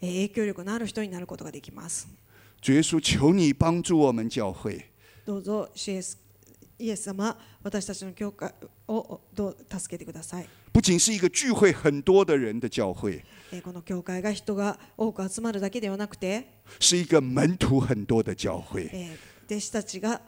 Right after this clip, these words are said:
Speaker 1: 多い教会となることができますように。
Speaker 2: 是有那个跟随耶稣的热情。
Speaker 1: また、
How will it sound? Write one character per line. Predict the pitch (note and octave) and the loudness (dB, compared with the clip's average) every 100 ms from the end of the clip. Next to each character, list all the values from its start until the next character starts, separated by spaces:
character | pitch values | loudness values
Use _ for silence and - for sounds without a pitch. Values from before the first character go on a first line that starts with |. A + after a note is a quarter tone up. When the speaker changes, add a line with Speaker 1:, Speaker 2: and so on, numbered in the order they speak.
| - - | -18 -6
Speaker 1:
多 | G#3+ A3 | -2 -2
い | A3 | -2
教 | - G#3+ | -6 -6
会 | G3 F#3 | -6 -8
と | G3+ | -6
な | |
る | G3 | -8
こ | F3+ | -8
と | B3 | -6
が | C4 | -6
で | |
き | F#3 | -8
ま | F3+ | -10
す | E3 - | -10 -10
よ | - | -16
う | |
に。 | - - | -20 -2
Speaker 2:
是 | - G#3+ | 4 8
有 | G3+ | 8
那 | F#3+ | 8
个 | G#3+ F3+ | 4 4
跟 | - B3+ C4 | 8 8 8
随 | G3 G3 | 6 8
耶 | G#3 | 8
稣 | - G3+ | 4 4
的 | F3+ | 4
热 | F3 C4 G3 | 8 10 8
情。 | - - G2+ F2+ F2+ _ _ _ _ _ - | 6 -8 -10 -16 -20 _ _ _ _ _ -18
Speaker 1:
ま | F#3+ | -14
た、 | - F#3+ | -8 -8